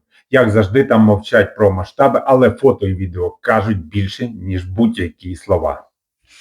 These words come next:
А тепер гучний корупційний скандал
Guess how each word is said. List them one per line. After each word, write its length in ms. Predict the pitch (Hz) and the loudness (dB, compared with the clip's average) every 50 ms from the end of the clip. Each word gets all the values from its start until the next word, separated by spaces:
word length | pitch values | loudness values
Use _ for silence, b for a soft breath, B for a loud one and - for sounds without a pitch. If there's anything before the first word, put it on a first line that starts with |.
| B B B B B B B B B B B B B B B B B B B - | B B B B B B B B B B B B B B B B B B B -2
А 80 | - 104 | -2 0
тепер 520 | - 220 - - - 110 107 110 101 90 | 2 0 0 2 2 4 4 4 2 0
гучний 640 | 92 113 113 - - - 117 107 107 107 117 117 117 - | -2 -4 -4 -4 -8 -4 0 2 4 4 2 2 -2 -8
корупційний 640 | - 123 113 104 90 - _ _ - 110 110 104 104 101 | -2 0 0 0 0 -4 _ _ 0 2 4 4 4 2
скандал 580 | - - - 98 95 87 92 90 90 87 - | 0 -2 -2 -2 -2 0 0 -2 -2 -2 -6